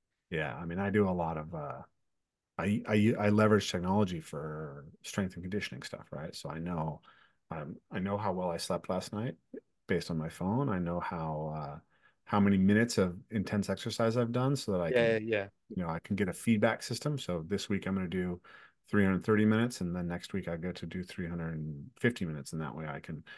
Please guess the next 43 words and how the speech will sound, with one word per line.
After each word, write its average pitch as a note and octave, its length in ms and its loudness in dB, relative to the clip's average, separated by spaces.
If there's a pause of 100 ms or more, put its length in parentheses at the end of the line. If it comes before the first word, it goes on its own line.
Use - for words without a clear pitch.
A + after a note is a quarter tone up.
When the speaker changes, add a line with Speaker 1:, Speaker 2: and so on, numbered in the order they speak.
(300)
Speaker 1:
I D#2+ 80 -2
can E2+ 360 -2
not G2+ 260 4
overtrain G#2 420 -2
myself E2+ 440 -4
in F2 60 -8
a D#2+ 40 -6
much D#2 180 -8
more D#2 120 -6
intelligent D2 380 -8
way. F2+ 180 -6 (400)
But A#2 160 4
Speaker 2:
Mm. F#2+ 40 -2
Speaker 1:
there's A#2+ 180 0
really A2+ 520 8
nothing A#2 360 4
that F#2 120 0
stops, - 580 0 (600)
uh, C#3 480 0 (400)
you G#2+ 120 6
know, D#2 320 -2
like, G2 260 -2
in A#2 180 8
theory, B2+ 600 6 (120)
it's F#3 180 -4
all F2 100 2
private, D#2 500 -4 (260)
but F#2+ 160 4
we A2 160 8
know, G2 680 6 (720)
we G2+ 140 6
know A2 280 10
that G2+ 140 8
intelligence F#2 500 2
agencies F2 460 0
have D#2+ 140 -4
hacked - 360 -2
that. F3+ 240 2
We G2 120 2
know G2+ 240 6
that F2+ 120 0
Speaker 2:
Oh. G2 40 0
Speaker 1:
they've, F2 260 0